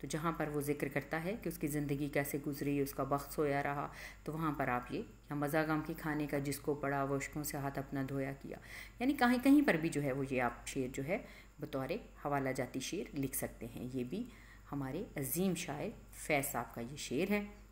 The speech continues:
हवाला जाती अशार, ये चंद अशार हैं जो मैंने मुस्तनद शुअरा के इंतखाब किए, लेकिन मैं उम्मीद करती हूँ कि मेरे जो हैं तलबा व तालिबात,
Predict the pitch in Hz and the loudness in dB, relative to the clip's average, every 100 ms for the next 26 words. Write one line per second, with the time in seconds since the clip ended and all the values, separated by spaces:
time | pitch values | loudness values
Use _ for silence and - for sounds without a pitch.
0 | - - - - - - - - - - | -20 -20 -20 -20 -20 -20 -20 -20 -20 -14
1 | 147 151 147 151 151 156 214 208 190 196 | -4 2 4 4 2 2 0 6 6 6
2 | 175 175 214 214 185 - 143 143 240 - | 2 2 2 4 4 4 2 2 -6 -8
3 | - - - 143 156 147 143 147 143 143 | -14 -16 -8 -4 0 0 0 0 0 0
4 | 247 - - - - 170 - 165 151 151 | -2 -8 -16 -12 -6 -6 -2 -2 -2 -2
5 | - 151 147 156 165 151 151 - - - | 0 4 4 4 2 -4 -6 -12 -16 -18
6 | - - 165 143 143 139 - - 147 262 | -16 -8 -4 -4 4 4 4 -2 -2 -4
7 | - 147 139 - 160 - - - - - | -6 -8 -8 -4 -6 -6 -18 -20 -20 -8
8 | 156 143 156 196 170 151 - 165 175 170 | -4 0 0 2 2 0 -2 -2 -2 -2
9 | 156 143 135 123 - - - - - - | 0 2 2 -2 -6 -20 -20 -20 -20 -20
10 | - - - 135 139 139 143 139 139 - | -20 -20 -18 -8 -6 -4 -6 -8 -10 -10
11 | - 127 127 123 127 127 127 135 147 - | -6 -4 -2 -2 -2 -4 0 0 0 -4